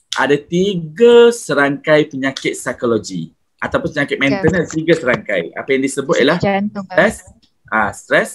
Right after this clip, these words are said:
Speaker 1: anxiety dan juga depress. Okey, so tiga ni adalah penyakit psikologi. Kalau penyakit fizikal, tiga juga kan?
Speaker 2: Hmm,
Speaker 1: Penyakit
Speaker 2: betul.
Speaker 1: jantung,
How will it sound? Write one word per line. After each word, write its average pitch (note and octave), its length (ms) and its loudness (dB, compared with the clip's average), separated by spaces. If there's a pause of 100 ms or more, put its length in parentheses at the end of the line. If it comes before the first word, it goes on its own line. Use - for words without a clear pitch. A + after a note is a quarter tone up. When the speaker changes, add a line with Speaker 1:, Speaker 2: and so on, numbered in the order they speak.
Speaker 1:
anxiety A#2+ 640 -2
dan C3 180 2
juga A#2+ 360 0
depress. A2+ 760 -4 (580)
Okey, - 160 -2
so E3 140 0
tiga E3+ 320 2
ni G#3+ 120 0
adalah F3 160 2
penyakit D#3 520 -2
psikologi. B2+ 720 -2 (200)
Kalau C3+ 160 0
penyakit C#3 200 -4
fizikal, D#3+ 540 2
tiga C#3 320 0
juga D3 240 2
kan? F3+ 260 2 (360)
Speaker 2:
Hmm, B3+ 80 -4
Speaker 1:
Penyakit B3 180 2
Speaker 2:
betul. A#3+ 120 0
Speaker 1:
jantung, E3 480 6